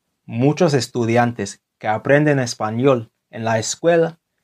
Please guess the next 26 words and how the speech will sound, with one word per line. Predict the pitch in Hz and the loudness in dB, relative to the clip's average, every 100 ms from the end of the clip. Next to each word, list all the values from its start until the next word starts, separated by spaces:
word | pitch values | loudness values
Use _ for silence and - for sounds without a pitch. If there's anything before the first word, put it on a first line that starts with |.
| _ | _
aprenden | 104 - 127 143 160 170 | -18 -14 -6 -2 0 0
sobre | 160 131 117 113 | 0 0 2 2
este | 123 151 139 | 0 -2 -4
festival | 120 - 110 107 101 98 _ _ _ _ _ _ | -6 -8 -6 -2 -2 -2 _ _ _ _ _ _
y | - | -10
es | 117 - | -8 0
uno | 165 185 190 - _ | 2 2 0 -8 _
a | 110 | -20
que | - 143 165 - - | -16 -12 -12 -12 -16
me | 117 110 | -8 -8
gustaría | 104 117 - 107 127 160 | -6 -10 -6 -4 -2 -4
asistir. | 165 107 - 104 - - 104 - _ _ _ _ _ _ _ _ _ _ _ _ _ _ _ _ _ | -4 -12 -12 -14 -14 -16 -18 -18 _ _ _ _ _ _ _ _ _ _ _ _ _ _ _ _ _
El | 120 117 | -10 -6
festival | 135 120 127 127 185 180 - _ - | -4 -4 -2 2 2 2 -6 _ -12
no | 120 151 185 | -2 0 -2
tiene | - 185 190 190 | 0 2 4 4
lugar | 135 110 123 110 - _ | 2 2 2 0 -2 _
en | - 110 | -14 -8
la | 104 | -8
ciudad | - 110 107 120 123 - _ _ | -6 -6 0 2 2 -2 _ _
de | - | -10
Valencia, | 104 104 113 127 117 113 98 _ _ _ _ _ _ _ | -4 -2 0 -2 -4 -14 -14 _ _ _ _ _ _ _
sino | - - 165 190 185 | -14 -2 0 2 0
en | - 123 | -4 -2
un | 113 104 | -2 -4
pueblo | - 156 165 170 170 | -2 2 2 0 -8